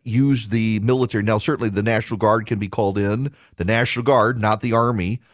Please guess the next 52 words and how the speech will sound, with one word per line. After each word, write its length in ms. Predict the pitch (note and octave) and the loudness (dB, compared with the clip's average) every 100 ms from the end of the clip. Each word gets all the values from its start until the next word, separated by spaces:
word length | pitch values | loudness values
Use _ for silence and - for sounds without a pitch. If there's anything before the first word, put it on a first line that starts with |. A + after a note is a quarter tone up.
| _ F#2 | _ -4
The 100 | F#2+ | -2
National 360 | G#2 A2 B2 | 0 -2 -2
Guard 320 | A2 G2+ G#2+ | 2 2 2
can 120 | - G#2+ | -2 -4
be 100 | G#2 | -4
called 340 | - A2 G2 | -2 0 0
in 160 | G2+ G#2 | -2 -2
to, 140 | G2 | -4
to 140 | - - | -6 -4
quell 280 | A2+ G#2 | 0 2
riots 460 | G2+ F#2+ G2 G2+ - | 2 0 0 -2 -4
and 80 | G#2 | -6
stuff 220 | G#2+ F#2+ | -4 -2
like 160 | G2 G#2 | -2 0
that, 200 | E3+ D3 | -2 -4
but 140 | G2 | -10
you 60 | - | -6
can't 180 | C#3+ | -8
call 200 | - C#3+ | -2 -2
in 60 | C#3 | 0
the 120 | C3+ | 0
Army. 260 | D#3 D#3 F#2+ | -2 -2 -4
You 160 | E2+ | -6
can't 160 | G2 B2+ | -8 -6
call 160 | C#3+ C#3 | -4 -4
in 60 | |
the 80 | C3+ | 0
Navy 340 | D3 D3 F#2+ - _ _ - | -2 -2 -6 -10 _ _ -6
to 80 | A2+ | -2
do 160 | B2 | -2
stuff 380 | D3 - C#3 - | -2 -2 -2 0
domestically 560 | B2+ C#3 D3 D3 B2 B2+ | 0 0 -2 -6 -4 -4
in 80 | |
this 140 | A#2+ - | -4 -6
country, 340 | D#3 D#3 G#2 | -6 -4 -4
posse 260 | F2+ A2+ - | -2 -2 -2
comitatus, 520 | B2 B2 C3+ G#2+ F2 | -4 0 -2 -2 -2
the, 160 | G#2 F2+ | -2 -2
the 280 | G#2 F#2+ F2 _ - | -4 -4 -6 _ -2
long-held 540 | - B2 B2 B2+ A2 | 0 2 2 0 0
doctrine, 460 | G#2+ C3+ - F2+ F2 | 0 -2 -4 -6 -4
and, 200 | F2 - | -6 -4
and 220 | F2+ F#2 | -6 -4
it's, 320 | G2+ - - | -6 -6 -8
it's 300 | G2 G#2 - | -6 -6 -6
in 180 | - A#2 | -4 -2
the 80 | A2 | 0
laws. 340 | B2 C#3 F#2 | 0 0 -2
You 120 | G2 - | -6 -10
can't 420 | - C3+ C3+ - _ | -10 -4 -4 -6 _
do 180 | F3+ F#3 | -4 -2
it. 200 | F2+ - | -4 -8